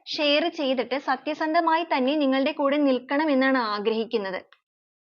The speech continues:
ഇവർക്കൊരു ക്ലാരിറ്റി വന്നിട്ടുണ്ട് ഇവരുടെ ലൈഫിന്റെ കാര്യത്തിൽ. ഇവർ ചെയ്തു പോയ തെറ്റുകൾക്കെല്ലാം ഇവർക്കൊരു ക്ലാരിറ്റി വന്നിട്ടുണ്ട്. അപ്പൊ ഇവരൊരു സോൾ സെർച്ചിങ്ങിന്റെ ഭാഗമായിട്ട് നിങ്ങളെ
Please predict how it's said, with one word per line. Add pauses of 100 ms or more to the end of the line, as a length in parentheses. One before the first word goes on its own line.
(240)
ഇവർക്കൊരു
ക്ലാരിറ്റി
വന്നിട്ടുണ്ട്
ഇവരുടെ
ലൈഫിന്റെ
കാര്യത്തിൽ.
ഇവർ
ചെയ്തു
പോയ
തെറ്റുകൾക്കെല്ലാം
ഇവർക്കൊരു
ക്ലാരിറ്റി
വന്നിട്ടുണ്ട്.
അപ്പൊ
ഇവരൊരു
സോൾ
സെർച്ചിങ്ങിന്റെ
ഭാഗമായിട്ട്
നിങ്ങളെ